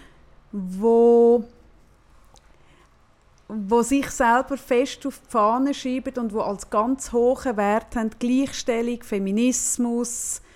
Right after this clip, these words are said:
all das, all die Themen. Und wo denen mega wichtig ist, dass das alles fair ist und ausgewogen und so. Und ich merke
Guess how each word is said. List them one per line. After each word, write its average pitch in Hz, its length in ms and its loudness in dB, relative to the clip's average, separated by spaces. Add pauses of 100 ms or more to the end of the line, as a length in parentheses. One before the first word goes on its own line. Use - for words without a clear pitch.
(400)
all 220 260 4
das, 190 460 0
all 208 200 0
die 214 220 -2
Themen. 175 600 0 (680)
Und 233 340 2 (520)
wo 220 680 4
denen 214 400 2
mega 269 340 4
wichtig 277 540 -4
ist, 175 400 -8
dass - 120 -8
das 208 140 -8
alles 240 400 -2
fair 226 580 0
ist 220 280 -4
und 214 180 -6
ausgewogen 220 960 -2
und 196 240 -4
so. 190 460 2 (680)
Und 233 460 0
ich 285 380 -2
merke 220 640 -2